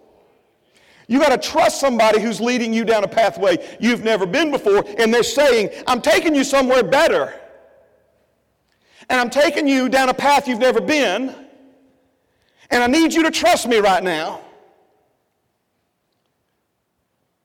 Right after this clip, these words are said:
And that first generation of slaves out of Egypt, they said, "Uh, we'd rather not, Father. So let's go back to Egypt." Well, going back to Egypt was not an option.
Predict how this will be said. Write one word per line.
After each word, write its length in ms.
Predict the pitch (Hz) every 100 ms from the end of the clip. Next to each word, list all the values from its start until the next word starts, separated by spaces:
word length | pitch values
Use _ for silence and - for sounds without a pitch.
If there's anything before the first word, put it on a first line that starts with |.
| _ _
And 80 | 139
that 160 | 165
first 220 | 175 170 165
generation 640 | 165 165 180 - 135 - _ _ _
of 80 | 120
slaves 400 | - 156 156 131
out 160 | 156 127
of 100 | 123
Egypt, 300 | 151 107 -
they 140 | 127
said, 400 | 123 131 113 - _ _ _ _ _ _ _ _ -
"Uh, 200 | 139 123 127
we'd 160 | 131
rather 220 | 156 147
not, 400 | 143 139 107 98 - _ _ _
Father. 380 | - 117 101 107 _ _ _ _ _ _ _ _ _ _ _ _ _ _ _ _ _ _ _ _
So 180 | - 147
let's 180 | 156
go 160 | 156 147
back 220 | 131 127
to 120 | - 208
Egypt." 280 | 196 120
Well, 200 | 143 156
going 220 | 151 220 233
back 160 | 208
to 60 | 214
Egypt 220 | 202 190
was 80 | 160
not 160 | 160 143
an 80 |
option. 340 | 127 - -